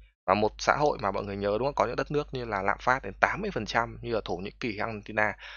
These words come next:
thì cuộc sống nó rất là bất ổn. Thậm chí người dân người ta có thể biểu tình, người ta có thể đòi lật đổ cái chế độ đó. Người ta nghĩ rằng là, à, lỗi là không phải lỗi của chúng tôi mà lỗi là của các ông đứng đầu. Thì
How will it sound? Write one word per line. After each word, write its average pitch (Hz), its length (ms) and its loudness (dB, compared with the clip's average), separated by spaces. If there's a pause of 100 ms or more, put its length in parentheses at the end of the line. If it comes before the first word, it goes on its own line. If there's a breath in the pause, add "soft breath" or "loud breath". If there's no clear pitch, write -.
(100)
thì 107 320 -4
cuộc 104 180 -6
sống 101 180 -2
nó 101 60 -6
rất 175 140 -4
là 143 100 -4
bất 147 200 0
ổn. 110 280 0
Thậm 113 140 -4
chí 101 220 -6
người 120 180 -2
dân 110 180 4
người 98 160 -8
ta 98 100 -4
có 104 140 -4
thể 113 140 -10
biểu 107 160 -2 (100)
tình, 95 180 -2 (320 loud breath)
người 98 120 -4
ta 95 140 -2
có 98 120 -2
thể 101 140 -8 (100)
đòi 92 200 4
lật 110 220 0
đổ 110 240 0
cái 98 60 -10
chế - 180 -2
độ 127 160 -6
đó. 92 200 -2
Người 107 100 -4
ta 113 100 -4
nghĩ 127 180 -4
rằng 135 160 -4
là, 90 120 0 (200 loud breath)
à, 101 260 2 (100)
lỗi 117 180 2
là 185 120 -2
không 131 160 -8
phải 95 80 -6
lỗi 92 120 -2
của - 80 -4
chúng 107 160 -6
tôi 131 200 2
mà 95 120 -8
lỗi 104 180 0
là - 80 -6
của - 120 -6
các - 120 -6
ông 113 100 -4
đứng 110 140 -10
đầu. 110 180 0 (580)
Thì 120 280 -2